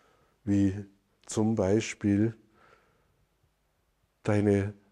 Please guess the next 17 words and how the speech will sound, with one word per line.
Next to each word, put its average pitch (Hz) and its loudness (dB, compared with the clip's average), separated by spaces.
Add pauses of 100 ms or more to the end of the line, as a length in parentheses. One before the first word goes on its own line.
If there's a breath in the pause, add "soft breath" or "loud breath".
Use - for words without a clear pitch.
(160)
Lendenwirbelsäule 113 0
sich - -6
an 107 -2
dieser 113 -2
Bewegung 113 -2
beteiligen 117 -4
kann, 113 -8 (480 loud breath)
wie 123 2
du 123 2 (240)
dein 117 0
Gewicht 135 -2
mehr 123 0
auf 120 -2
deine 120 0
rechte 123 -4
Seite 127 -2
bewegst, 123 -4